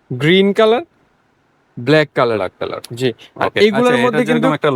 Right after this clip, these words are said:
Speaker 2: লোগো নাকি?
Speaker 1: জি,
Speaker 2: এটা,
Speaker 1: জি।
Speaker 2: এটা, এগুলোর আছে?
Speaker 1: সবগুলোর আছে ভাই, পিছনে
Speaker 2: ও,
Speaker 1: পড়ে
Speaker 2: আচ্ছা,
Speaker 1: আছে
Speaker 2: আচ্ছা।
Speaker 1: সবগুলার।
Speaker 2: ঠিক আছে।
Speaker 1: এই যে
Speaker 2: সবগুলোর
Speaker 1: সবগুলোর
Speaker 2: কিন্তু
Speaker 1: আছে।
Speaker 2: এরকম সুন্দর ডিজাইন
Speaker 1: জি।
Speaker 2: আছে।
Speaker 1: আর এগুলোর মধ্যে কিন্তু আমরা আগে বলছিলাম, আমাদের এগুলা কিন্তু তিনটা সাইজ সবসময়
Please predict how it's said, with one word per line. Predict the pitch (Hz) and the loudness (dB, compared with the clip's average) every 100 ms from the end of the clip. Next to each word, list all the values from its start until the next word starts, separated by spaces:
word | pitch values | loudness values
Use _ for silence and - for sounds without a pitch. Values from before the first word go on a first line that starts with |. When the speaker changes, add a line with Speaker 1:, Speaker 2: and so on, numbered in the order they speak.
| 120 | 0
Speaker 2:
লোগো | 123 123 123 | 0 0 0
নাকি? | 123 123 110 90 - 147 | -2 -2 -6 -6 -8 0
Speaker 1:
জি, | 151 | 2
Speaker 2:
এটা, | 131 | 2
Speaker 1:
জি। | 127 139 | 0 -2
Speaker 2:
এটা, | 143 - 147 151 | -2 -4 -6 -2
এগুলোর | 147 156 165 | 0 0 0
আছে? | - 92 85 - | 0 -4 -6 -2
Speaker 1:
সবগুলোর | 202 226 196 208 196 | 2 2 2 0 0
আছে | 180 151 | 0 0
ভাই, | 156 143 | 0 0
পিছনে | 190 190 180 | -2 0 2
Speaker 2:
ও, | 120 | 2
Speaker 1:
পড়ে | - | 2
Speaker 2:
আচ্ছা, | 151 | 2
Speaker 1:
আছে | 147 | 0
Speaker 2:
আচ্ছা। | 135 | -2
Speaker 1:
সবগুলার। | 131 123 120 110 - _ | -2 0 -2 -2 -8 _
Speaker 2:
ঠিক | 107 98 | -6 -4
আছে। | 90 147 | -4 -2
Speaker 1:
এই | |
যে | 143 | -2
Speaker 2:
সবগুলোর | 139 175 | 0 0
Speaker 1:
সবগুলোর | 147 147 160 | 2 2 2
Speaker 2:
কিন্তু | 139 | 0
Speaker 1:
আছে। | 131 | -2
Speaker 2:
এরকম | 123 120 113 143 | -2 -4 -4 -2
সুন্দর | 135 131 120 | 0 0 0
ডিজাইন | 113 104 101 | 0 0 -2
Speaker 1:
জি। | |
Speaker 2:
আছে। | 95 123 175 - _ - | -2 -2 -4 -10 _ -6
Speaker 1:
আর | - | 0
এগুলোর | 202 196 240 247 | 0 2 2 2
মধ্যে | 247 220 214 | 0 0 0
কিন্তু | 233 220 226 202 | 0 2 2 2
আমরা | 202 196 | 2 2
আগে | 202 220 208 | 0 0 -2
বলছিলাম, | 196 220 233 202 | 0 0 2 2
আমাদের | 185 190 | 2 0
এগুলা | 190 202 208 202 | 2 2 2 0
কিন্তু | 208 220 - | -2 -2 -2
তিনটা | 226 214 233 | -2 0 0
সাইজ | 233 226 | 0 -2
সবসময় | 214 - 202 | -4 -4 -2